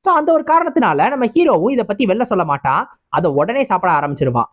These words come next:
உடனே இந்த பன்னிக்குட்டியும், "சரி, நீங்க பொறுமையா கல்டிவேஷன் பண்ணுங்கன்னு" சொல்லிட்டு அந்த இடத்துல இருந்து கிளம்பி போயிருவான். இப்ப இந்த பியோ கேட்பாரு, "நீங்க கல்டிவேஷன் பண்ண தேவையில்லையான்னு?" "அதெல்லாம் ஒண்ணும் பிரச்சனை இல்ல,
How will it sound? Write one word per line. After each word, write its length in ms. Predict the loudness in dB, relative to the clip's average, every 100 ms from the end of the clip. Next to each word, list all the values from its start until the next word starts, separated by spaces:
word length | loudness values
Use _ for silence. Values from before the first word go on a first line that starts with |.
| _ _ _
உடனே 300 | -4 -2 0
இந்த 140 | -2 -2
பன்னிக்குட்டியும், 640 | -2 -2 -2 0 0 0 -2 _
"சரி, 500 | -4 0 0 -4 -16 _ -2
நீங்க 280 | 0 2 0
பொறுமையா 360 | 0 2 0 0
கல்டிவேஷன் 460 | 0 0 0 -2
பண்ணுங்கன்னு" 320 | -2 0 0 0
சொல்லிட்டு 340 | 0 0 0
அந்த 200 | 0 -2
இடத்துல 100 | 0
இருந்து 220 | 0 0
கிளம்பி 260 | -2 -2 0
போயிருவான். 400 | 0 0 -2 -6 _ _ _ -4
இப்ப 200 | 0 0
இந்த 140 | 2
பியோ 200 | 0 0 0
கேட்பாரு, 380 | -2 0 -2 -4 -12 _ -2
"நீங்க 360 | 0 0 0
கல்டிவேஷன் 380 | 0 0 -2 -2
பண்ண 200 | -2 -2
தேவையில்லையான்னு?" 640 | 0 0 0 0 0 -2 -4 _ _ _
"அதெல்லாம் 380 | -4 0 2 2
ஒண்ணும் 180 | 0
பிரச்சனை 340 | -2 -2 -2 0
இல்ல, 340 | 0 -2 -4